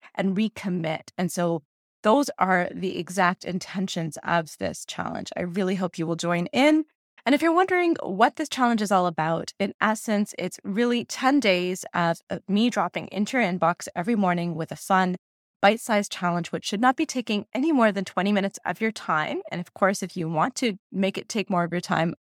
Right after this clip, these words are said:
absolutely feel free to do so. But the intention behind it is all of those words that I used earlier. In essence, it's designed to help you reconnect to yourself, to fill your cup,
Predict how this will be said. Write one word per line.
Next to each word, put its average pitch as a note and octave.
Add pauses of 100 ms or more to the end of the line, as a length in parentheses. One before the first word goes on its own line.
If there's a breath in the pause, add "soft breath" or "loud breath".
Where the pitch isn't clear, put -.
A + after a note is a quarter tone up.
(160)
absolutely G3+
feel F3
free F3+
to E3+
do G#3
so. F3 (520)
But A#3+
the C4
intention C#4
behind G3+
it F3
is F3
all G3+
of F#3+
those F#3+
words F3
that E3+
I E3
used F#3
earlier. D#3+
In -
essence, G#3+
it's -
designed F3+
to F3
help -
you E3
reconnect G3
to A#3+
yourself, F#3+
to E3
fill A3+
your G#3+
cup, E3+